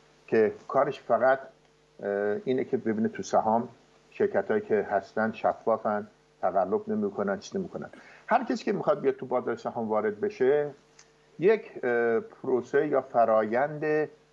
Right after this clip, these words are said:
حداقل شش ماهه، شاید هم گاهی شرکت بزرگ یک ساله رو طی می‌کنه که تو این فرایند تمام مسائل، اه، و، اه، بیلان شرکت رو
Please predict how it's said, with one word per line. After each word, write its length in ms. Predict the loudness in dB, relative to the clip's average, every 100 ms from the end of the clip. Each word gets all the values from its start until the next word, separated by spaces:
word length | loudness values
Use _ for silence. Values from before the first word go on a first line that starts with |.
| _
حداقل 600 | -2 -2 2 2 2 0
شش 360 | -2 -10 -12 -2
ماهه، 320 | 0 0 -2 -4 _ _ _ _ _ _ _ _ _ _ -20
شاید 280 | 0 2 2
هم 100 | -2
گاهی 340 | -2 0 -2 -6
شرکت 320 | -4 -2 0
بزرگ 300 | -2 -2 -4 -4
یک 180 | -2 -2
ساله 280 | 2 2 4
رو 200 | 4 2 -2 -16 _ -20
طی 180 | -2 0
می‌کنه 420 | 0 -2 -2 -2
که 120 | -4 -6
تو 160 | -2
این 120 | 0
فرایند 500 | 4 4 4 4 0 -2 -16 _ _ _
تمام 640 | -2 0 2 4 4 2
مسائل، 580 | 0 -2 0 2 2 2 -2 -16 _ _ _ _ -2
اه، 220 | 0 2
و، 140 | 2 4
اه، 360 | 6 6 4 -2 -6 -6 -6 -12 -10
بیلان 580 | -4 2 2 2 0 -4 -12 _ _ _
شرکت 460 | -10 -4 -2 2 0
رو 240 | 0 -4